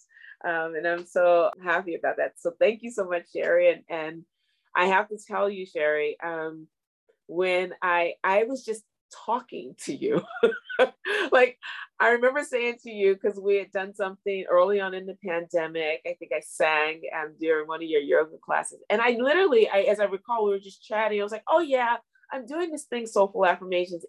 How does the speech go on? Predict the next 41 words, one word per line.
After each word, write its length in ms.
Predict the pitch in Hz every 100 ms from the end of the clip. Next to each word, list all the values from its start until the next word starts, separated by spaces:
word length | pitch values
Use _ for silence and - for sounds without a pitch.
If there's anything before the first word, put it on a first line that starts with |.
| -
In 220 | 277 330
my 180 | 220 175
mind, 480 | 165 160 185 277 349 _ _ -
we 100 | 269
were 80 |
still 240 | 370 320 254
in 80 | 196
the 160 | 151 -
beta 300 | 170 165 151
phase. 280 | - 135 165
You're 100 | 269
like, 160 | 339 - - - _ -
"Oh, 420 | 698 698 539 -
great." 420 | 480 659 640 440 -
And 120 | 277
then 240 | 277 277 277
next 240 | 320 403 -
thing 140 | 605
I 320 | 571 571 466 311
know, 400 | 277 247 311 403 _ _
we 80 | 440
have, 120 | 571
like, 140 | 320 294 -
ten 180 | 294 311
clients. 320 | 302 285 285
I'm 80 | 285
like, 160 | 294 -
"Oh 420 | 539 539 539 571
my 160 | 523 480
gosh, 440 | 453 466 453 427 453 453
this 140 | 453 453
is 100 | 381 _ _ _ _ _ _
amazing." 880 | 440 453 403 415 415 415 349 339 370 440 480 _ _ _ _ _ _ _
And 120 | 277 262
so 200 | 285 262
we, 160 | 302 427 - - 508 494
<laughs> 440 | - - 403 -
we 160 | - 285
learned 320 | 277 285 285
a 100 | 202
lot. 520 | 220 202 185 - -